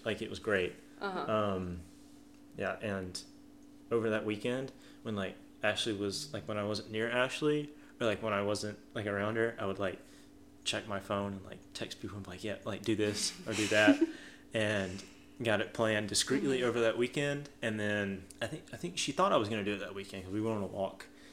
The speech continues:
Speaker 2: Mm.
Speaker 1: Monday before we came back to Starkville. And, like, I didn't have any, I didn't have any pockets in my shorts, so I didn't have the ring on me. So then she said she noticed I didn't have any pockets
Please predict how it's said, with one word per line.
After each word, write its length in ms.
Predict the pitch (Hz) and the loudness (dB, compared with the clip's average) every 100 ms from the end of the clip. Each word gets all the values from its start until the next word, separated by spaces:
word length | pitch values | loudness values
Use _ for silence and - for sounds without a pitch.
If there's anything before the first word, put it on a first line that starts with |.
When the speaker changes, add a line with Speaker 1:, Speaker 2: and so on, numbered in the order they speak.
| - | -12
Speaker 2:
Mm. 320 | 185 170 - | -12 -12 -10
Speaker 1:
Monday 520 | 113 104 104 110 101 | -4 0 0 0 0
before 220 | 98 - 104 | -2 -4 -6
we 60 | |
came 220 | 95 101 104 | -4 -8 -8
back 200 | 104 - | -8 -6
to 40 | |
Starkville. 520 | - - - - - - - - - - - - - | -6 -6 -8 -10 -14 -14 -20 -20 -20 -20 -20 -20 -8
And, 580 | 117 107 98 95 92 87 - - - - - - - | -4 -2 -2 -4 -6 -10 -12 -16 -20 -20 -20 -14 -8
like, 160 | 98 | -4
I 40 | 110 | -4
didn't 120 | 117 | -4
have 120 | 117 107 | -4 -4
any, 260 | 101 82 - - - - - - | -4 -6 -12 -20 -20 -20 -20 -14
I 60 | 113 | -12
didn't 140 | 131 | -12
have 120 | 101 | -12
any 120 | 101 - - - - | -14 -16 -18 -10 -2
pockets 460 | 123 120 - - | 0 0 -2 -4
in 80 | 107 | -4
my 100 | - | -6
shorts, 600 | - 113 95 101 - - - - - - | -4 -2 -2 -2 -4 -6 -8 -16 -16 -2
so 120 | 110 | 2
I 40 | |
didn't 120 | 120 | 4
have 160 | 110 104 | 2 0
the 80 | 101 | 0
ring 220 | 104 101 | 0 0
on 180 | 90 90 | -2 -4
me. 200 | 90 - - - - | -8 -10 -18 -20 -6
So 140 | 113 | -2
then 120 | 110 | 0
she 140 | 104 110 | 0 0
said 300 | - 101 92 | 2 0 2
she 140 | - | 0
noticed 320 | 101 98 98 | 2 2 2
I 40 | 101 | 0
didn't 120 | 101 | 0
have 100 | 98 | -2
any 80 | 92 | -4
pockets 720 | - 117 110 95 - - - | 2 4 4 0 -2 0 0